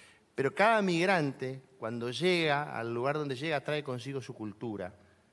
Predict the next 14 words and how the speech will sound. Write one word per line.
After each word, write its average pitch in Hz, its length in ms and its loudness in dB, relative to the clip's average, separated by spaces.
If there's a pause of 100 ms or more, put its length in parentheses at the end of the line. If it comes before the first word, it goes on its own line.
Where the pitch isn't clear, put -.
(200)
trae 135 320 2
en 131 80 -2
su, 120 400 -6
en 117 180 -8
su 117 180 -10
mochila 151 600 0
o 120 100 0
en 113 80 -6
su 110 180 -10
valija 143 800 0 (240)
o 110 140 -4
en 113 60 -6
su 113 180 -6
morral 175 600 2